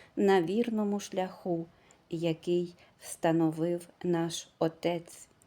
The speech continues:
І наскільки певним є спасіння всього світу, коли ми дізнаємося, що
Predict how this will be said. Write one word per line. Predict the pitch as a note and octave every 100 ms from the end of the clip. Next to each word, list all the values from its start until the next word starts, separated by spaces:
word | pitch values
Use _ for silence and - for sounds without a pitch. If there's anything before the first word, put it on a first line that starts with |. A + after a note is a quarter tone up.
| _ _ _ _ _ _ _ -
І |
наскільки | E3 D#3+ - F3+ E3+ E3+ E3 D#3+ - _ _ -
певним | G3 A3 F#3 E3+ E3 E3+ - - -
є | F3+ F#3 A#3+
спасіння | C4 - B3 A#3+ - - F#3 F3+ F#3 F#3
всього | F#3 - F3 F3 F3+
світу, | - G#3+ A3+ G#3 D#3+ D#3 - - _ _ _
коли | - E3 D#3+ D#3
ми | D#3+ G3 A3+ - _ _
дізнаємося, | E3+ F3 E3+ F3 E3 D#3+ F#3+ A#3 F#3 F3 - D#3+ E3 - - -
що | - - F#3 E3+